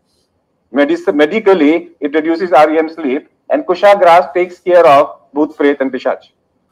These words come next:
So somebody says, "मेरे को भूत प्रेत आते हैं," we say, "Take a kusha grass juice every day," and it helps.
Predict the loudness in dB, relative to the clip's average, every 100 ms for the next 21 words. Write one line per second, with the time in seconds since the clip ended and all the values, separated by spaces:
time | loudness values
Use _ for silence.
0 | _ -2 0 2 2 2 2 -2 0 0
1 | 0 -2 2 2 4 2 2 2 0 0
2 | -2 0 -2 -2 -4 0 0 2 4 4
3 | 2 -6 _ -6 -2 0 -2 -4 -2 -4
4 | 0 0 0 -6 _ _ -2 0 2 0
5 | 0 -12